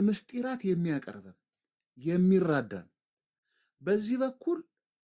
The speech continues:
ከክርስቶስ የሚያርቁን ርኩሳን መናፍስት ዋናው ደግሞ አለቃቸው ዲያብሎስ አለ። በዚህ በኩል ደግሞ ወደ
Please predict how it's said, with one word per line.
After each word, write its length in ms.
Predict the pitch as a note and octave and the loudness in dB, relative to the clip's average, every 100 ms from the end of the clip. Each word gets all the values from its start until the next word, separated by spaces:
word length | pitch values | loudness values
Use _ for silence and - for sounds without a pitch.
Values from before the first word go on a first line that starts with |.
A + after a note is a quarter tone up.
| _ _ | _ _
ከክርስቶስ 540 | - F#3+ A#3 G#3+ C#4+ B3 | -12 -8 -6 -6 -6 -4
የሚያርቁን 720 | F#3+ F3+ F#3+ G3 G#3+ G#3+ - C4+ | 0 2 2 2 2 0 -4 -2
ርኩሳን 440 | G3+ G3 G#3 G3 F3+ | 0 0 0 2 2
መናፍስት 460 | E3+ F#3+ C#4 - _ _ _ - | 0 0 -2 -6 _ _ _ -6
ዋናው 340 | D3 E3 F3 E3 | -2 2 2 2
ደግሞ 200 | D#3+ E3 | 2 0
አለቃቸው 440 | D3+ D#3 E3+ - | 0 0 -4 -6
ዲያብሎስ 400 | G3+ B2+ G#2+ G2 - | -4 -2 -4 -6 -10
አለ። 140 | - _ _ _ _ _ _ _ _ _ _ _ _ _ _ _ _ | -18 _ _ _ _ _ _ _ _ _ _ _ _ _ _ _ _
በዚህ 440 | F#3 G#3 G3+ C#4 C4+ | 2 2 4 4 6
በኩል 420 | A#3 A3 - F3+ D#3+ | 4 0 -6 -6 -2
ደግሞ 340 | E3 E3 G3 C#4+ F4 _ _ _ _ _ _ _ _ _ _ _ - | 0 2 2 2 0 _ _ _ _ _ _ _ _ _ _ _ -2
ወደ 220 | E3+ | 2